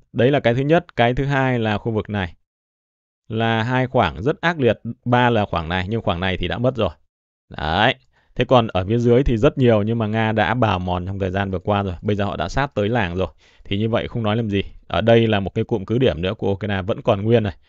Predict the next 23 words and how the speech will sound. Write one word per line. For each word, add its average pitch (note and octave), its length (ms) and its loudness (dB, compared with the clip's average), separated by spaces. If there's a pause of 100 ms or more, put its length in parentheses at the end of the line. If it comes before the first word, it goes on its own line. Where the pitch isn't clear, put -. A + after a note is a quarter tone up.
(540)
Có D3 120 0
nghĩa F#3 180 2
rằng C3+ 280 4
toàn A2+ 320 2
bộ A2 240 0
cái A2+ 180 -2
khu C#3+ 140 -4
vực, B2 240 -2 (220)
ờ, G#2+ 360 -2
ở F2+ 280 -2
xung B2 220 -4
quanh A#2 340 0 (100)
Uleda A2+ 520 0
thì G2+ 120 -2
cái A2+ 140 -6
thủ G2+ 380 -2
của D#2 120 -6
nó F#2 160 -6
rất B2+ 240 -4
dã B2+ 160 -4
man, B2+ 240 -2 (260)
ghê C3+ 220 6
gớm. B2+ 220 4